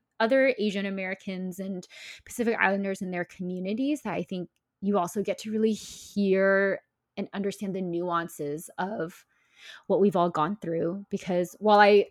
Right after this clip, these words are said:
I hope my story resonates with other women out there, I also recognize that as an East Asian woman, my experience is gonna be very different,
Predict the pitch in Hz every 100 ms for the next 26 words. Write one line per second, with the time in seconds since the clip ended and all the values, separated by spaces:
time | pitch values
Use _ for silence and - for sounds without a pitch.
0 | _ 208 214 214 - - 262 262 254 247
1 | - 220 214 214 196 190 202 214 214 -
2 | 208 - 185 190 190 190 190 185 185 185
3 | - 180 - 220 233 220 180 170 185 180
4 | - 185 185 180 185 165 170 196 202 -
5 | 196 - 165 190 220 240 262 277 294 269
6 | 202 214 208 - 190 190 208 208 - 196
7 | 185 170 180 175 170 - 151 143 -